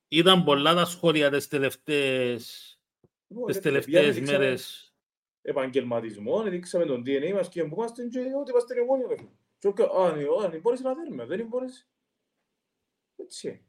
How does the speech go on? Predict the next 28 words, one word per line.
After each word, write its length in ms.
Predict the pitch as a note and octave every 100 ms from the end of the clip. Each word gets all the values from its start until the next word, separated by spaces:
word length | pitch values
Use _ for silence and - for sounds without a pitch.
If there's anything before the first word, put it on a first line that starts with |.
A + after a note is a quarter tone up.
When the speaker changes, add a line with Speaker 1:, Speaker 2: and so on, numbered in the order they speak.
| -
Speaker 1:
Φίλε 180 | C#4
μου, 200 | C4 G3+ D#3
ο 100 | F3+
Άρης, 220 | B3+ G3+
αν 100 | F#3+
θέλει 200 | - B3
να 120 | G3+
πιει 140 | A3
πρωτάθλημα, 520 | A3+ F#3 G3 G3+ C4 C4+ C4+ A3+ _
ας 200 | G3+ F#3
κάνει 200 | - B3+
το 80 | B3+
καθήκον 320 | G#3+ F#3+ B3
του, 60 | B3+
ας 100 | B3
Speaker 2:
Ναι. 60 | E3+
Speaker 1:
πάει 100 | B3+
να 120 | C4
δερεί 200 | C4 B3+
και 80 | B3
στα 180 | A#3+ B3
Speaker 2:
Αλλά, 220 | A3+ F#3+
Speaker 1:
δυο 120 | A#3+
φορές. 400 | G3+ A#3+ G#3+ - _ -
Εμείς 180 | F#3
δεν 100 | G3+
τους 100 |
Speaker 2:
αλλά 40 | A#3+